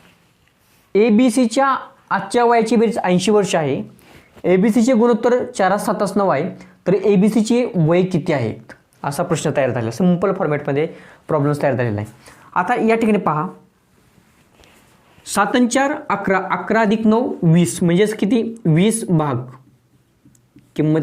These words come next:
किती आली? ऐंशी वर्ष. एक भाग किती?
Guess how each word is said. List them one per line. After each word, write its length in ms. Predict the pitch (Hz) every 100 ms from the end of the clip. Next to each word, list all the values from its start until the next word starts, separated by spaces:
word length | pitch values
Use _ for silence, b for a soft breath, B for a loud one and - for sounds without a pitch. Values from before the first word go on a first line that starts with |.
| 160
किती 160 | 175
आली? 220 | 160 113 113 - -
ऐंशी 320 | 127 127 135
वर्ष. 300 | 127 127 - 135 - - b b b b b -
एक 280 | 214 190 175
भाग 180 | 156 113 - - -
किती? 480 | 147 180 135 127